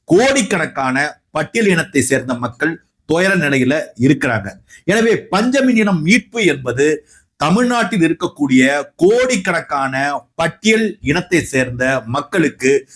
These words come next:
மிக முக்கியமான அடிப்படை ஆதார கோரிக்கையாக இருக்கிறது. இந்த இரண்டு கோரிக்கைகளையும் வலியுறுத்தி வருகின்ற மார்ச் பதினாறாம் தேதி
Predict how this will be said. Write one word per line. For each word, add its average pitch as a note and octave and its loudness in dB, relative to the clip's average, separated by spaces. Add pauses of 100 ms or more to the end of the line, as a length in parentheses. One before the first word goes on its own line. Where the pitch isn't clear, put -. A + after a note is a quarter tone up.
(120)
மிக D3+ 4
முக்கியமான D3 0 (100)
அடிப்படை G#3 0 (160)
ஆதார D#3+ -2 (140)
கோரிக்கையாக C#3+ -4
இருக்கிறது. A2+ -8 (380)
இந்த F3 6 (160)
இரண்டு A#3+ 4 (140)
கோரிக்கைகளையும் G3 0
வலியுறுத்தி B2+ -6 (420)
வருகின்ற E3 0 (300)
மார்ச் F3 -2 (100)
பதினாறாம் E3 -2
தேதி A#2+ -4